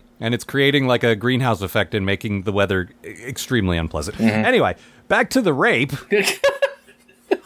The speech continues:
Speaker 1: This was also my bad thing.
Speaker 2: Yes.
Speaker 1: The thing is, like, I, I, obviously both of our bad things were, <laughs> please don't do this anymore.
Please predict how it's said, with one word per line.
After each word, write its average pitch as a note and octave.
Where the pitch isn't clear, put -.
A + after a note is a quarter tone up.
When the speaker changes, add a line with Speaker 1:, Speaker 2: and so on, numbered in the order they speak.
Speaker 1:
This E3+
was F3
also D3
my C#3
bad E2
thing. -
Speaker 2:
Yes. -
Speaker 1:
The D#3
thing A#3
is, F#3
like, D3
I, D3+
I, C#3+
obviously F3
both C#3+
of C3
our C3+
bad C3+
things A2
were, G#2+
<laughs> A2
please B2
don't F2+
do F2+
this D#2+
anymore. D#2